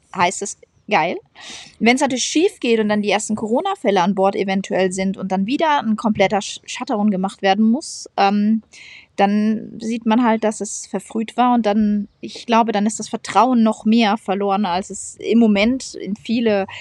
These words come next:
viele verlieren das Vertrauen generell in die Kreuzfahrt, weil keiner weiß, wann's weitergeht. Und, äh, auch oft dieses ist, ja, mit fünftausend Personen noch auf dem Schiff und, ähm,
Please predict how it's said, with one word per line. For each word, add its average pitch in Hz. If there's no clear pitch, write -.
viele 240
verlieren 190
das -
Vertrauen 196
generell 185
in 202
die 180
Kreuzfahrt, 175
weil 175
keiner 190
weiß, 185
wann's 175
weitergeht. 190
Und, 214
äh, 208
auch 202
oft -
dieses 214
ist, -
ja, 285
mit 254
fünftausend 233
Personen 247
noch 226
auf 190
dem 196
Schiff -
und, 202
ähm, 190